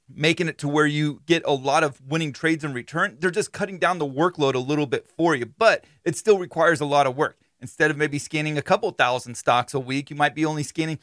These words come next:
you know, a few hundred or four or five hundred stocks. For me personally,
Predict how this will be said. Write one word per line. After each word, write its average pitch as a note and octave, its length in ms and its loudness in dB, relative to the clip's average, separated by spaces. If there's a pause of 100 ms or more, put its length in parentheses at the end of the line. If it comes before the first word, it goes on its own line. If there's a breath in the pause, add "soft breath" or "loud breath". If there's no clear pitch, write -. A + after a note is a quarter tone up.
(160)
you C#3+ 160 -2
know, C#3 120 4
a C3+ 40 2
few E3 260 -6
hundred C#3 400 -2
or A#2 80 0
four D3+ 220 0
or C#3 40 2
five D#3+ 320 2
hundred A2 280 -10
stocks. - 340 -4 (240)
For D3+ 80 -4
me D#3+ 160 -2
personally, G3+ 680 -2